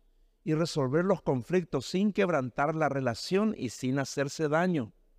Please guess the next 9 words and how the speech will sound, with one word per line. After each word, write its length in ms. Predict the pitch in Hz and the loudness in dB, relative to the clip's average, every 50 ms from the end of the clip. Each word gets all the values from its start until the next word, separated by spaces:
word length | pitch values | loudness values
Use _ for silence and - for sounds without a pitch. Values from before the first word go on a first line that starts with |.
| _ _ _ _ _ _ _ _ _ _ _ _ _ _ _ _ _ _ _ _ _ _ _ | _ _ _ _ _ _ _ _ _ _ _ _ _ _ _ _ _ _ _ _ _ _ _
Porque, 180 | - 139 131 185 | -6 -4 -2 -2
repito, 420 | 175 185 165 226 269 247 - 180 156 | -2 0 2 2 2 4 4 2 2
vos 120 | 190 220 | 2 0
podés 300 | - 240 277 262 294 277 | 2 2 2 2 2 2
dejar 320 | 277 220 - 240 262 370 | 0 0 0 0 0 0
de, 120 | 370 226 175 - - | 0 0 -2 -2 -4
de 120 | 208 202 - | -4 -4 -2
crear 280 | - 190 151 151 165 | 0 2 2 2 2
problemas. 760 | - 175 151 131 123 117 117 113 104 101 - - - - | 2 0 2 2 2 2 2 0 -2 -4 -8 -16 -20 -20